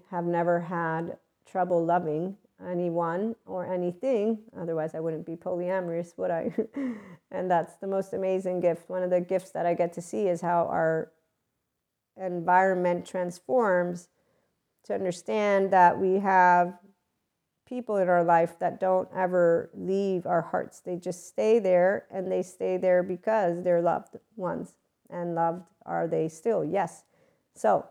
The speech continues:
as long as those people are happy, even if we might know that they're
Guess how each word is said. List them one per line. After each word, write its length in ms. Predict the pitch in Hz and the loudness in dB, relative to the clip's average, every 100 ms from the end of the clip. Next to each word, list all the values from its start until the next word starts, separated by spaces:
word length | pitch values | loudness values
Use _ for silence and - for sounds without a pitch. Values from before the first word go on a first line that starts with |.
| _ | _
as 160 | 190 180 | -10 -4
long 340 | 214 214 220 | 0 2 4
as 200 | 220 196 | 2 0
those 240 | 202 202 208 | 0 0 -2
people 500 | 214 202 196 185 - | -6 -4 4 4 4
are 120 | 185 | 2
happy, 540 | 180 190 180 175 170 - | 4 2 2 0 -2 -2
even 280 | 208 202 202 | -4 -2 0
if 160 | 180 196 | -2 -2
we 180 | 220 | 0
might 240 | 233 220 - | 0 0 0
know 340 | 202 190 185 | 2 4 4
that 180 | 180 180 | 2 2
they're 460 | 185 180 175 180 | 4 6 6 2